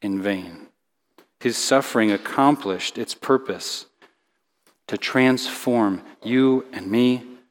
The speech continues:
families and nations, and now there's no other sacrifice needed. And I'm telling you, there's no other solution that you can find.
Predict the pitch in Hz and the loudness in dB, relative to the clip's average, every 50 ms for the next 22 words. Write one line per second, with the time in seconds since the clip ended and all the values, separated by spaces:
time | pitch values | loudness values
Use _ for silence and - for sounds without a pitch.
0 | _ _ _ _ _ _ _ - - _ - - - - 139 131 135 139 143 139 | _ _ _ _ _ _ _ -20 -20 _ -16 -16 -2 2 4 6 6 6 8 8
1 | 139 139 139 139 139 - - - 107 95 95 95 101 117 131 131 - - - 135 | 8 8 8 6 2 -2 -8 -6 -6 -6 -4 -2 0 2 2 2 2 2 2 2
2 | 131 135 131 127 - - - - - _ _ _ _ _ _ _ _ _ _ _ | 2 2 0 -2 -6 -6 -6 -8 -12 _ _ _ _ _ _ _ _ _ _ _
3 | 123 117 117 120 131 131 139 143 135 123 120 113 98 113 120 127 131 143 151 151 | -2 0 2 4 4 6 4 4 6 4 4 4 4 2 4 6 6 8 8 8
4 | 143 143 139 135 127 - - 139 131 131 - - 139 - - - 127 123 123 117 | 8 8 6 4 4 4 4 4 2 2 2 -2 -4 -4 0 0 2 2 2 0
5 | - - - - - _ - 113 110 107 101 95 92 - - - _ _ _ _ | -2 -6 -8 -10 -14 _ -2 0 0 0 -2 -4 -10 -12 -16 -20 _ _ _ _
6 | _ _ _ _ _ _ _ _ _ _ _ _ _ _ _ _ _ _ _ _ | _ _ _ _ _ _ _ _ _ _ _ _ _ _ _ _ _ _ _ _
7 | _ _ _ _ _ _ _ _ _ - - 131 127 107 101 - 143 143 143 147 | _ _ _ _ _ _ _ _ _ -8 -6 -4 -4 -4 -2 2 4 6 8 8
8 | 143 143 127 117 113 98 98 113 120 127 131 139 151 151 151 156 147 151 151 143 | 8 8 6 4 2 2 0 0 2 4 6 6 8 8 6 6 4 0 0 2
9 | 139 147 139 147 147 139 139 - - - 113 107 113 135 147 143 - - - 147 | 2 4 6 6 4 4 2 -2 0 0 0 2 2 2 2 2 0 2 4 4
10 | 143 151 147 143 - - - _ _ - 117 113 113 - - 117 123 135 139 143 | 4 2 0 -6 -12 -20 -20 _ _ 0 0 0 0 -6 -8 -4 0 2 4 4
11 | 143 147 147 131 - - - 127 127 113 - - 123 110 98 90 82 78 78 | 4 2 0 -2 -10 -6 -4 -4 -4 -4 -2 0 0 0 2 0 -4 -6 -12